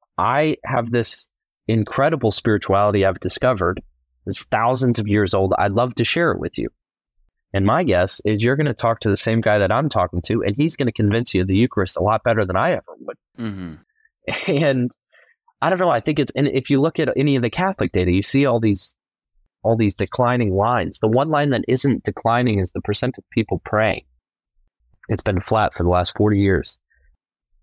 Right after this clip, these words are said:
Speaker 1: It's just this weird anomaly that I think this interesting ability to reach out to folks, both who have fallen away and revitalizing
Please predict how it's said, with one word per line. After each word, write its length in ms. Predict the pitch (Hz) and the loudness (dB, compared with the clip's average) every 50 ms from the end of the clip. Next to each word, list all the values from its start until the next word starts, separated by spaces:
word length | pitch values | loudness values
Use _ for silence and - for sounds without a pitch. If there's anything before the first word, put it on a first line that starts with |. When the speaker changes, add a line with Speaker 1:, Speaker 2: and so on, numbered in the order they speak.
| _ _ _ - - | _ _ _ -6 -4
Speaker 1:
It's 180 | 131 127 - | -2 0 0
just 240 | - 196 208 - - | 0 0 -2 0 -2
this 240 | 180 170 - - - | 0 0 -2 -2 0
weird 380 | 117 120 127 139 143 156 151 - | 2 4 4 4 4 2 2 0
anomaly 480 | - 120 120 117 120 123 123 104 92 90 | 0 0 2 2 2 2 2 2 0 2
that 140 | 87 90 90 | 2 2 0
I 60 | 95 | 0
think 260 | 95 - - 123 117 _ - | 0 0 -2 -2 -2 _ -2
this 180 | 104 107 - - | -2 -2 -2 0
interesting 640 | - 123 139 - - 143 - - - 127 120 113 101 | 0 0 0 2 0 -2 -2 0 0 0 2 2 2
ability 580 | - 98 98 95 104 101 104 98 92 92 90 - - | 2 0 0 2 2 4 4 4 4 2 0 0 0
to 120 | - 95 | 0 0
reach 220 | 92 95 92 - | 2 2 2 2
out 180 | 104 92 92 - | 0 0 0 0
to 80 | - 92 | -4 -4
folks, 340 | - - 92 90 - - - | -2 0 0 0 0 -2 -2
both 300 | - 117 120 131 123 - | 0 0 0 0 0 0
who 140 | - 120 107 | 0 2 2
have 100 | 98 - | 2 2
fallen 260 | - 107 104 107 101 | 0 0 0 2 2
away 240 | 98 95 95 92 - - | 2 2 2 0 0 0
and 420 | 101 104 107 110 107 104 101 98 - - - _ _ _ _ - | 0 0 2 2 2 2 0 0 -2 -6 -14 _ _ _ _ -2
revitalizing 880 | 98 95 82 101 98 101 101 98 95 92 90 85 - 95 90 87 82 | -2 0 0 0 0 2 2 2 2 2 2 0 0 0 0 0 -2